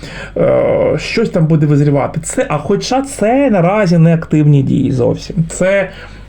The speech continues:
е, от те, що там, е, влаштувалося в минулому, плани, от тут воно теж визріває, продовжує, е, заново, в зовсім іншому форматі.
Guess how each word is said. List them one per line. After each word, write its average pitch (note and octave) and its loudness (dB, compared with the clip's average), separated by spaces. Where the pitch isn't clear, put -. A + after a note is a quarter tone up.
е, C#3 2
от C#3 0
те, F#3+ 0
що - -4
там, C#3+ -2
е, D3 -2
влаштувалося C#3+ 0
в C3+ 0
минулому, C4 2
плани, E3+ 2
от D#3 -4
тут G#3 0
воно E3+ 6
теж C#3+ 0
визріває, C#3 0
продовжує, D3+ -2
е, B2+ 2
заново, D3 0
в C#3 -2
зовсім E3 2
іншому D#3+ 4
форматі. D3+ -2